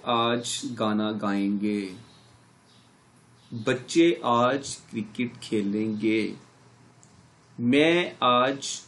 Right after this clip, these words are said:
अपने गांव वापस जाऊंगा।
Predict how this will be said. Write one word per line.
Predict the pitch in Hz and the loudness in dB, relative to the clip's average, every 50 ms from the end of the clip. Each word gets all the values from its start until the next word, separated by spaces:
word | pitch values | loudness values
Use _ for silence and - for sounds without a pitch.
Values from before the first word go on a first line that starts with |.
| - - - _ _ _ _ _ _ _ _ _ _ _ _ _ _ _ _ _ _ - | -20 -20 -20 _ _ _ _ _ _ _ _ _ _ _ _ _ _ _ _ _ _ -2
अपने | 127 117 - - 131 123 120 123 127 127 131 135 139 151 - - | 0 0 0 2 4 6 6 6 4 2 2 0 -2 -2 -4 -6
गांव | 135 123 113 117 113 113 117 117 120 123 127 131 - 123 | -8 -4 -2 0 2 2 4 2 2 2 0 -2 -4 -2
वापस | 110 107 107 107 107 - 127 127 127 127 - 120 | 0 0 0 0 0 -2 -2 -2 -2 -4 -6 -8
जाऊंगा। | 113 - 113 107 104 107 107 107 110 104 113 110 110 110 107 104 - - | -4 -2 0 2 2 0 0 -2 -2 0 0 0 2 0 0 -2 -4 -6